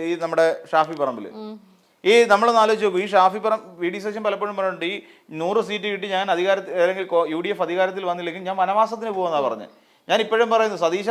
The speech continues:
Speaker 1: നിങ്ങൾ വനവാസത്തിന് പോകാൻ തയ്യാറെടുത്തോളൂ.
Speaker 2: അതെ, റെഡി
Speaker 1: കാര്യം
Speaker 2: ആയിക്കോളൂ.
Speaker 1: എന്താ? ആ, കാരണം എന്താ വെച്ചാൽ ഷാഫി പറമ്പിൽ രണ്ടും കൽപ്പിച്ചിറങ്ങിയിരിക്കുക, നിങ്ങളെ വനവാസത്തിന് വിടും.
Speaker 2: ഉം.
Speaker 1: അത് വിടും, വിടുമെന്ന് വെച്ചാൽ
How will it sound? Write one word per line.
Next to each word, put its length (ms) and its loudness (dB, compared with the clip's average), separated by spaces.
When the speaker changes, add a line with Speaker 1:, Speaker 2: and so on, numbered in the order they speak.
Speaker 1:
നിങ്ങൾ 220 -2
വനവാസത്തിന് 520 2
പോകാൻ 180 2
തയ്യാറെടുത്തോളൂ. 760 2
Speaker 2:
അതെ, 140 -12
റെഡി 140 -4
Speaker 1:
കാര്യം 120 8
Speaker 2:
ആയിക്കോളൂ. 240 4
Speaker 1:
എന്താ? 160 2
ആ, 320 0
കാരണം 220 6
എന്താ 160 -2
വെച്ചാൽ 440 -4
ഷാഫി 340 2
പറമ്പിൽ 420 0
രണ്ടും 320 -4
കൽപ്പിച്ചിറങ്ങിയിരിക്കുക, 720 -4
നിങ്ങളെ 240 -2
വനവാസത്തിന് 600 2
വിടും. 180 -4
Speaker 2:
ഉം. 180 -18
Speaker 1:
അത് 140 -2
വിടും, 220 2
വിടുമെന്ന് 280 0
വെച്ചാൽ 160 -4